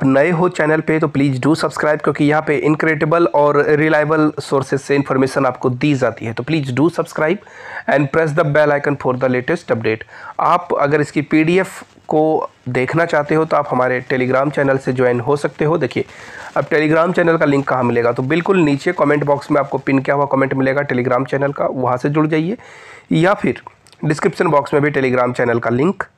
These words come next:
मिल जाएगा, या फिर डायरेक्ट मिथुन सिंह सर्च करने से भी आपको मिल जाएगा। तो देखिए, नोटिफिकेशन की ओर बढ़ते हैं। यहाँ से आप देख सकते हो डेट जो है तेईस नौ दो हज़ार इक्कीस की है, और मैं सॉरी, माफ़ी चाहता हूँ कि मैं थोड़ी सी लेट आप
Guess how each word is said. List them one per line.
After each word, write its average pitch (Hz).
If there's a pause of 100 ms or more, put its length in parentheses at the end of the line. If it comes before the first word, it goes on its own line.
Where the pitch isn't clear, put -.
मिल 143
जाएगा, 120
या 202
फिर 220
डायरेक्ट 160
मिथुन 151
सिंह 143
सर्च 131
करने 127
से 120
भी 139
आपको 135 (200)
मिल 139
जाएगा। 123
तो 147
देखिए, 175
नोटिफिकेशन 156
की 175
ओर 190
बढ़ते 175
हैं। 185 (600)
यहाँ 190
से 214
आप 180
देख 156
सकते 151
हो 156
डेट 151
जो 160
है 160 (180)
तेईस 180
नौ 160
दो 147
हज़ार 151
इक्कीस 160
की 170
है, 165
और 135 (120)
मैं 120
सॉरी, 139
माफ़ी 135
चाहता 131
हूँ 135
कि 143
मैं 131
थोड़ी 156
सी 156
लेट 143
आप 135